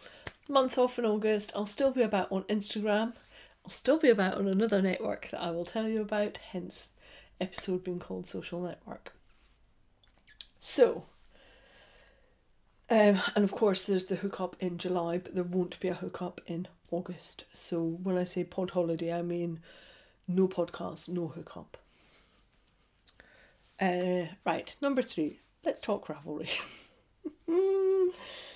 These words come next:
Um, I'm sure you're aware of the utter debacle that has been Ravelry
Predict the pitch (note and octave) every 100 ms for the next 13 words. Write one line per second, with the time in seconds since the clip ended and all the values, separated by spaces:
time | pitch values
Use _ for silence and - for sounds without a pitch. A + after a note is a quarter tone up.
0 | - - - A3 A3 A3+ - B3 - C#4
1 | B3 A3 G#3 G3+ G3+ G#3 - F#3+ G3 -
2 | A3+ A3 - G3 F#3+ G3 A3 G#3+ A3 G#3+
3 | G#3+ F#3+ G#3 G3+ - G#3 G3+ G3+ G3+ G3+
4 | G3+ _ _ _ _ _ _ _ _ _
5 | A#3+ A#3 A3+ A3+ A3+ A3+ A3+